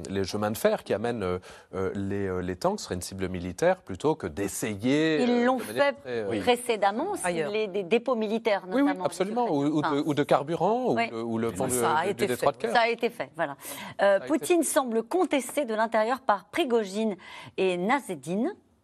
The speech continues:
Speaker 2: Alors, vous allez me dire
Speaker 3: Alors,
Speaker 2: qui
Speaker 3: ça,
Speaker 2: c'est,
Speaker 3: je vais vous dire qui
Speaker 2: Nazedine.
Speaker 3: c'est. Non, c'est
Speaker 2: Euh, et des drones touchent Moscou
Speaker 3: Nadezhd.
Speaker 2: sont, voilà, je le prononce
Speaker 3: Un
Speaker 2: sans doute mal.
Speaker 3: ex-député.
Speaker 2: Et des drones touchent Moscou sont-ils, euh, les drones qui touchent Moscou sont-ils venus de l'intérieur ?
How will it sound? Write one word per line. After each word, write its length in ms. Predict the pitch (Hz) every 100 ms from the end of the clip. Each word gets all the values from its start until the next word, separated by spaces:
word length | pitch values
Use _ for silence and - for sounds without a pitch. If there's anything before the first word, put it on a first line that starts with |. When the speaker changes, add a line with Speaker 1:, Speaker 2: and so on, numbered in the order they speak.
| _
Speaker 2:
Alors, 240 | 143 151 151
vous 100 | 156
allez 140 | 160
me 60 | 165
dire 140 | 220
Speaker 3:
Alors, 120 | 156
Speaker 2:
qui 60 | -
Speaker 3:
ça, 80 | 214
Speaker 2:
c'est, 100 | 196
Speaker 3:
je 60 |
vais 120 | 185 202
vous 60 |
dire 100 | 180
qui 60 | 175
Speaker 2:
Nazedine. 260 | 196 339 - - -
Speaker 3:
c'est. 40 |
Non, 80 | 175
c'est 120 | -
Speaker 2:
Euh, 100 | 208 190 -
et 100 | 220
des 160 | 202 240
drones 420 | 202 233 320 269
touchent 300 | 302 302 -
Moscou 360 | 233 185 151
Speaker 3:
Nadezhd. 120 | 320 -
Speaker 2:
sont, 160 | 254 - -
voilà, 320 | 170 185 160 135 156
je 140 | 151
le 80 | 160
prononce 380 | - 170 160 156
Speaker 3:
Un 80 | 185
Speaker 2:
sans 120 | 214
doute 300 | 202 247 233
mal. 300 | 208 214 330
Speaker 3:
ex-député. 240 | 269 170 262 262 240 -
Speaker 2:
Et 100 | 233
des 140 | 226 233
drones 380 | 220 277 311
touchent 380 | 262 - 294 -
Moscou 460 | 233 247 240 - 285 359
sont-ils, 520 | - 240 233 - 330 339 - -
euh, 560 | 180 180 175 180 170
les 100 | 170
drones 220 | 185 247
qui 80 | 240
touchent 200 | 220 208
Moscou 260 | 185 180 269
sont-ils 260 | 202 220
venus 200 | 180 208
de 60 | 208
l'intérieur ? 560 | 151 180 147 - -